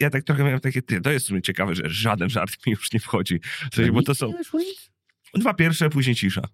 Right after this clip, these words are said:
Speaker 1: I później już była
Speaker 2: Ale to
Speaker 1: taka
Speaker 2: jest niemożliwe, no.
Speaker 1: Tak było. Ale jak mówię, ja się, ja, ja byłem, ja miałem takie, o, wow. <laughs> W sensie dawno,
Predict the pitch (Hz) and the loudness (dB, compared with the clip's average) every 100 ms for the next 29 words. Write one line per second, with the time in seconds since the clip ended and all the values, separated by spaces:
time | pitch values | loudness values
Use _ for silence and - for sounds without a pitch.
0 | _ - - _ - 120 127 123 120 120 | _ -20 -20 _ 0 2 4 4 4 2
1 | 120 113 107 107 101 320 185 78 76 78 | 2 2 2 0 -2 -4 -2 -2 -4 -8
2 | - _ - - _ 175 175 147 92 - | -12 _ -20 -20 _ 0 4 2 0 -6
3 | - _ _ _ _ - 147 175 175 143 | -18 _ _ _ _ 0 2 2 4 4
4 | 120 139 156 151 139 - _ _ _ - | 4 2 2 0 0 -6 _ _ _ -2
5 | 120 135 - - 135 147 160 147 143 147 | 0 0 -4 0 2 4 4 2 2 4
6 | 147 139 135 196 139 147 117 - - _ | 4 0 0 0 0 0 -2 -6 -18 _
7 | _ _ _ - 156 151 113 123 117 156 | _ _ _ -4 -2 0 0 0 -2 -2
8 | 139 123 | 0 0